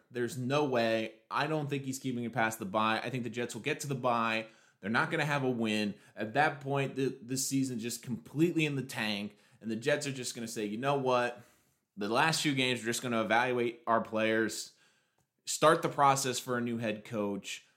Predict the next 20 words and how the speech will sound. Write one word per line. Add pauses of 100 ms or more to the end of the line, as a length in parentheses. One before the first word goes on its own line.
(140)
start
looking
toward
the
draft,"
because (720)
it's
a
lost
season.
I
mean,
it's
already
a
lost
season,
oh
and
four.